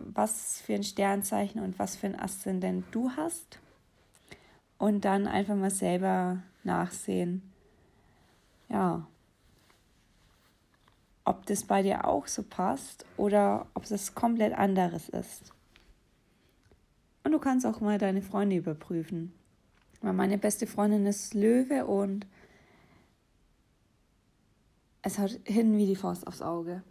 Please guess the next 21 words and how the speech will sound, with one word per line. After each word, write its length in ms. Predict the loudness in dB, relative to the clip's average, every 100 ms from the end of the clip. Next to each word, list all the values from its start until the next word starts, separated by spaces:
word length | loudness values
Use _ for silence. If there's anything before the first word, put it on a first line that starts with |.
| -20 -20 -18 -18 -20 -20 -20 _ -6
Also, 520 | -4 0 2 2 0 -8 _ _ _ _ _ _ _ _ _ -6
ja, 220 | -4 -4 -8 _ _ _ _ _ -20
das 120 | -6
passt 300 | -2 -2 -2
einfach 320 | -4 -6 -4
komplett. 600 | 0 0 -2 -6 -10 -14 _ _ _ _ _ _ _ _ _ _ _ _ _ _ _ _ -2
Naja, 280 | 0 0 -6 -16 _ _ _ -8
dann 600 | -2 2 4 4 2 2
wünsche 220 | 0 0
ich 80 | 0
dir 120 | 0
noch 180 | 0 -2
einen 380 | -2 0 -2 -4
schönen 480 | -2 -2 -2 -4
Tag, 460 | -4 -4 -4 -8 -10
schöne 400 | -4 -2 0 0
Nacht, 420 | 0 -2 -8 -14
schönen 340 | -8 -4 -2 -2
Morgen, 680 | 0 0 0 0 0 -2 -4
schönen 320 | 0 6 6
Mittag 480 | 4 0 -4 -6